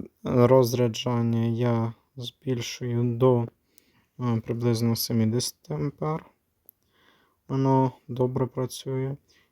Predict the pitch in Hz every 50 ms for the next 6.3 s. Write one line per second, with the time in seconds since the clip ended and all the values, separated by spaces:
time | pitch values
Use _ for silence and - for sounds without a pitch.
0 | _ _ - - - - 131 - - - - 123 120 113 - - 123 120 120 120
1 | 117 117 117 113 117 117 - - 127 123 - - - 135 - - 196 190 - -
2 | - 147 - - 139 135 - - 127 123 131 127 123 123 117 - - - 113 110
3 | 117 120 120 120 127 - _ _ _ _ _ _ _ - - _ _ _ _ _
4 | 131 123 120 113 113 120 117 - 127 123 120 - 127 120 123 120 120 120 120 -
5 | - 151 160 - - 180 196 214 202 - _ _ _ _ _ - 139 131 123 -
6 | - 160 165 170 170